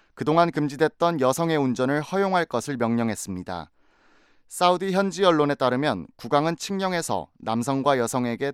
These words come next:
똑같이 운전면허를 발급하도록 했습니다. 사우디아라비아는 그동안 여성의 운전을 금지하는 전 세계 유일한 나라였습니다. 사우디에서는 여성의 운전을 금지하는 명문화된 법은 없습니다.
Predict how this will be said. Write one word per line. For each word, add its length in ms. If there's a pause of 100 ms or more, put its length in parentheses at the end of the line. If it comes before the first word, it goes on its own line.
똑같이 480
운전면허를 800
발급하도록 680
했습니다. 580 (1000)
사우디아라비아는 1000
그동안 400
여성의 380
운전을 420
금지하는 800
전 240
세계 380
유일한 420
나라였습니다. 800 (1040)
사우디에서는 840
여성의 360
운전을 400
금지하는 720
명문화된 640
법은 260
없습니다. 640